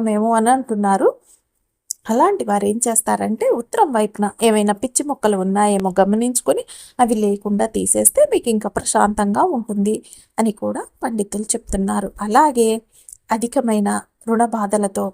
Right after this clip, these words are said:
మీరు బాధపడుతూ ఉంటే ప్రతినిత్యం అండి ఇంట్లో నుంచి వెళ్ళేటప్పుడు, ఇంట్లోకి వచ్చేటప్పుడు మీ కాళ్ళు గడపకి తగలకుండా చూసుకోండి. గడప అంటేనే లక్ష్మీదేవి కాబట్టి అని కూడా పండితులు చెప్తున్నారు. అలాగే ఏదైనా పనులు మీరు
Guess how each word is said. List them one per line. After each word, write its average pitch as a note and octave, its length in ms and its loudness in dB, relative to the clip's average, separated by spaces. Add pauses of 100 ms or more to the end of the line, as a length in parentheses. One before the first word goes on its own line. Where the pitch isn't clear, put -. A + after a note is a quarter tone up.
మీరు G#3 240 2
బాధపడుతూ G#3 560 -6 (120)
ఉంటే G#3 180 -4 (180)
ప్రతినిత్యం A#3+ 640 -2
అండి G#3 260 -2
ఇంట్లో A3+ 300 0
నుంచి A3 280 0
వెళ్ళేటప్పుడు, A3 600 0 (480)
ఇంట్లోకి B3+ 420 4
వచ్చేటప్పుడు G3+ 560 -2 (140)
మీ A#3+ 80 0 (120)
కాళ్ళు A3 300 2 (180)
గడపకి A#3+ 440 -4 (220)
తగలకుండా G3+ 520 -4 (120)
చూసుకోండి. F3+ 520 0 (240)
గడప A#3+ 300 0
అంటేనే G#3 340 0 (120)
లక్ష్మీదేవి G3 640 -2
కాబట్టి F#3+ 440 -2 (420)
అని G3+ 120 0 (100)
కూడా G3 200 -8 (180)
పండితులు G#3 500 -2
చెప్తున్నారు. G3 540 -4 (540)
అలాగే C4+ 420 2 (220)
ఏదైనా G#3 360 0 (680)
పనులు A#3+ 320 2
మీరు C4 140 0